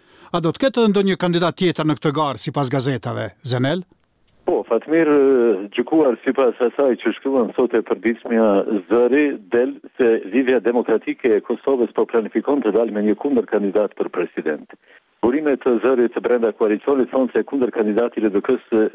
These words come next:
Speaker 2: nuk do të bëhet për të rrezikuar Thaçi në postin e presidentit, pasi që për këtë kanë marrëveshje për qeverisje, por për të nxitur të pakënaqurit e kësaj partie, siç thuhet, që të qëndrojnë në sallë dhe në këtë mënyrë të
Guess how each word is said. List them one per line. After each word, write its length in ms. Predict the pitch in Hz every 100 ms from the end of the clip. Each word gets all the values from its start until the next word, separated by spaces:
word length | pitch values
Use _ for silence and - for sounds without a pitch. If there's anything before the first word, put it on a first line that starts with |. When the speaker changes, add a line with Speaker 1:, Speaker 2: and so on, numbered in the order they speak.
| 107
Speaker 2:
nuk 240 | 107 123
do 160 | 120 117
të 80 | 117
bëhet 340 | 143 120 - _ _ _ -
për 80 | 110
të 140 | 113
rrezikuar 500 | 104 113 156 143 -
Thaçi 240 | 131 120
në 160 | 113 107
postin 400 | 123 123 - 101
e 60 | -
presidentit, 640 | 127 - 120 101 90 139
pasi 320 | - 104 113 -
që 80 | 107
për 220 | - 110
këtë 200 | - 107 113 _ _ _
kanë 160 | - 98
marrëveshje 540 | 98 95 123 123 104
për 140 | 98 85
qeverisje, 580 | 107 123 123 123 - 143 - _ _ -
por 160 | 165 151
për 120 | 131
të 80 | 131 135
nxitur 320 | 113 117 120 110
të 60 | -
pakënaqurit 640 | 120 - 131 143 131 117
e 60 | 101
kësaj 220 | - 107 -
partie, 440 | 95 - 123 101
siç 160 | - 98 -
thuhet, 240 | 123 107 - _ _ _
që 80 | 135
të 80 | -
qëndrojnë 380 | 131 113 117 101
në 80 | 92
sallë 300 | 117 135 131
dhe 60 | 113
në 40 | 143
këtë 140 | - 139
mënyrë 280 | 110 107
të 80 | 101